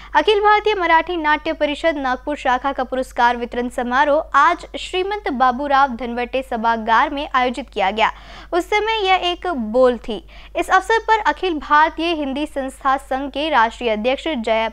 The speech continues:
पाटिल, नाटककार एवं निर्देशक सतीश पावड़े, परिषद की नागपुर शाखा के अध्यक्ष प्रफुल्ल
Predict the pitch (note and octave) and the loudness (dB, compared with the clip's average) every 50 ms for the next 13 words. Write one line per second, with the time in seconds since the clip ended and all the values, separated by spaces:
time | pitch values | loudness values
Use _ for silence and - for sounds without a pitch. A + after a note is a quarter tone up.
0 | - - A#3 A#3 B3+ B3 C4+ C#4 E4 F#4 - - - - - - C#4 D4+ D#4 E4+ | 0 2 2 2 2 0 -4 -4 -4 -4 -8 -12 -18 -14 -6 -2 0 2 2 2
1 | E4 G#4+ G#4 G#4+ - F#4+ F#4 G4 F#4+ - D#4 D4+ E4+ E4+ D#4+ C#4+ C4+ C4 C4 A#3 | 0 -2 -2 0 4 4 4 4 4 0 -2 0 0 0 0 -2 -4 -4 -4 -2
2 | B3 C4+ C#4 - D#4+ D4+ D4+ - - B3+ A#3 - B3+ C4 C4 - - - - A3 | -2 -4 -2 -2 -2 -4 -4 -4 -8 -10 -8 -6 -6 -8 -8 -8 -6 0 2 4
3 | A3 A#3 A3+ A3+ A#3+ D#4 D4 - A#3+ A3+ A#3+ - - C4 B3+ - - B3 C4+ D4 | 4 4 4 0 -2 -2 -2 -4 -6 -6 -4 -4 -4 -6 -6 -6 -8 -6 -6 -4
4 | D4 B3+ A#3 A3+ A3+ A#3 - - A#3+ A#3+ - B3 G#3+ A3 - B3 A#3+ - C4+ - | -4 -4 -2 -2 -4 -4 -4 -8 -8 -6 -4 -2 -2 -2 -2 -4 -4 -2 -2 -2
5 | - A3 G#3+ A#3+ D4 D4 C#4+ - F#4 F#4 - - - - - - F#4+ F#4+ F#4+ - | -2 -2 0 0 0 0 0 -2 -4 -4 -6 -14 -18 -10 0 4 4 4 4 4
6 | A4 A#4 A#4+ | 4 4 4